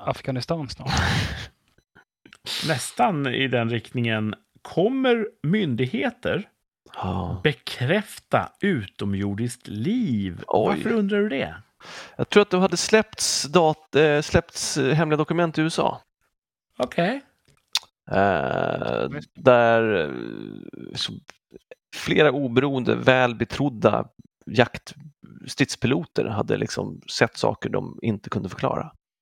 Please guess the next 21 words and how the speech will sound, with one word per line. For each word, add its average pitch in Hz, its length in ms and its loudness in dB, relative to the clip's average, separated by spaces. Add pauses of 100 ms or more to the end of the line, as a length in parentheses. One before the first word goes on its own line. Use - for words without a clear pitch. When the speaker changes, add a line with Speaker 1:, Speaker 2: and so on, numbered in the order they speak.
(120)
Speaker 2:
Mm. 95 300 -8 (920)
Speaker 3:
Och - 120 -8
då - 80 -4
t-, - 80 -12 (340)
tänkte - 300 -4
jag, 113 140 0
då 123 60 -10
får - 180 -14
kanske 202 280 -4
de, 139 340 -6 (2000)
kanske 170 200 0
det 139 40 0
bekräftas - 420 2
då - 100 2
att - 100 0
ja, - 300 2
det - 60 -8
finns - 200 -6
saker - 280 -6
som - 280 -6
vi - 40 -14